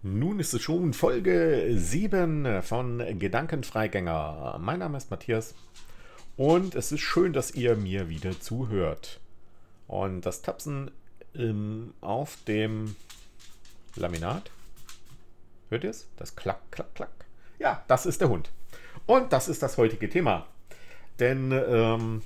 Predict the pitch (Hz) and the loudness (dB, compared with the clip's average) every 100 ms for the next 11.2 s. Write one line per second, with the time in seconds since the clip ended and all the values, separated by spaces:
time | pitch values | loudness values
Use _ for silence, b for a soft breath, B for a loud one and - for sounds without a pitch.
0 | b b - - - - - - - - | b b -4 -6 -6 -8 -8 -4 -2 0
1 | - - - - 165 175 208 165 143 143 | -2 -4 -2 2 2 4 4 4 6 4
2 | 139 113 127 151 165 127 110 113 - 87 | 4 2 2 2 2 2 0 0 -2 -4
3 | - - 110 120 139 - 127 127 123 110 | -6 -6 -6 -4 -4 -4 -2 -2 -2 -6
4 | B 107 107 101 - 160 165 180 - 143 | B -4 -4 -4 -4 -2 0 -2 -4 -4
5 | 113 147 160 98 101 104 98 113 - 101 | -2 -2 -2 -2 -2 -4 -6 -6 -6 -8
6 | 101 127 - 104 - - B B B B | -4 -6 -4 -6 -6 -14 B B B B
7 | - 101 104 101 127 123 - 110 113 - | -2 0 2 2 2 0 0 -2 -2 -2
8 | 120 107 107 - - 98 - 98 - - | -2 -2 -4 -4 -2 -2 -2 -6 -6 -8
9 | 87 - 135 110 78 78 85 123 170 - | -6 -4 -2 -2 -4 -4 -4 -4 -6 -8
10 | B B B B B - 98 98 101 101 | B B B B B -6 -4 -2 0 -2
11 | 101 104 | -2 -4